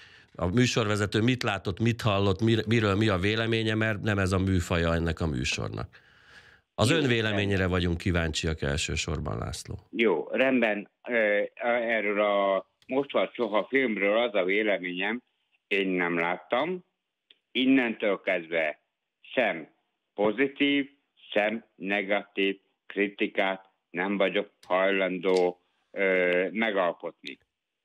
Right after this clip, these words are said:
Speaker 2: Innentől kezdve az ellenzék, akik nem látták, ők se adjanak negatív kritikát. Érti, uram?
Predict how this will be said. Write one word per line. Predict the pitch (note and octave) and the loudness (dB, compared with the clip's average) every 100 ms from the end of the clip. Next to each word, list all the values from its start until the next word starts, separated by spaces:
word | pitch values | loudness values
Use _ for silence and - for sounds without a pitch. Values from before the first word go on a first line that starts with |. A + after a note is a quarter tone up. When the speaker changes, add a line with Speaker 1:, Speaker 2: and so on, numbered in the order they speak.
| _ _ _ | _ _ _
Speaker 2:
Innentől | C3+ D3 C#3+ A#2 G#2 F#2 | 2 4 4 2 0 0
kezdve | - G2 F#2 A2+ C3 - _ _ | -2 -2 0 -2 -2 -10 _ _
az | - D#2+ | -10 -10
ellenzék, | - E2 E2+ E2+ E2 D#2 D2+ F2+ A#2 - _ _ _ _ _ | -6 -4 -2 -2 -4 -4 -2 0 0 -4 _ _ _ _ _
akik | - F#2 G#2+ G2 - | -6 -4 -2 -4 -4
nem | D#2+ D#2+ E2 | -4 -4 -2
látták, | D2+ D#2+ - _ E2+ E2+ G2+ - - - _ - - - | -2 -4 -6 _ -2 -2 -2 -6 -16 -20 _ -20 -20 -10
ők | - A3 A3 - - | 0 2 2 -4 -8
se | E2 | -4
adjanak | E2 E2+ D#2+ E2 E2 D#2 | -2 -4 -4 -6 -6 -10
negatív | F2+ E2+ D#2+ E2 - F2 E2 - _ | -4 -4 -2 -6 -4 -6 -6 -8 _
kritikát. | E2 D#2 - E2+ E2 F2 F2 C#2 - _ _ _ _ _ _ _ _ _ | -8 -6 -4 -4 -2 -2 -2 -4 -8 _ _ _ _ _ _ _ _ _
Érti, | - C#2+ C#2 - | -6 -4 -4 0
uram? | G2 D#3 C3 A1+ - | 2 4 4 0 -8